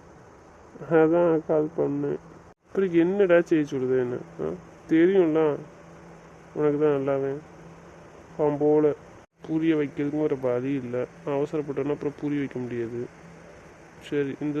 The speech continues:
சந்தோஷமாட்டி இருக்கட்டும்னு தான் அந்த தான் பேசிட்டு இருந்தேன். எப்படி நீ நினைச்சே தான் நடத்த வந்தேன், அப்புறம் எப்படி பேசுற?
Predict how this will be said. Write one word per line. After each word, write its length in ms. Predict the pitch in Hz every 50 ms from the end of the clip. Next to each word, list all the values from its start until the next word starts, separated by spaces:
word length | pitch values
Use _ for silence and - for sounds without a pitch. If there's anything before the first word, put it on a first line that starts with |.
| 151
சந்தோஷமாட்டி 540 | - 147 143 143 139 - 139 135 135 135 143 135 135
இருக்கட்டும்னு 420 | 131 127 - 135 123 127 123 123 113
தான் 160 | 123 131 123 - - - - - - - - - - - - - -
அந்த 200 | 139 135 - 127 135
தான் 240 | - - 131 - - - - - - - - - - - - -
பேசிட்டு 380 | - 135 131 139 - - 127 135
இருந்தேன். 260 | 131 131 143 - - - - - - - - - - _ _ _ 165 165
எப்படி 220 | 160 151 196 185 185 175
நீ 80 | 185 190 185 170
நினைச்சே 320 | 147 139 151 160 - 190 185 220
தான் 120 | 254 254
நடத்த 260 | 202 170 160 - 160 160
வந்தேன், 320 | 147 139 131 131 147 185 - - 185
அப்புறம் 220 | 185 185 202 214 208
எப்படி 160 | 202 208 208 208
பேசுற? 240 | 208 202 - 208 214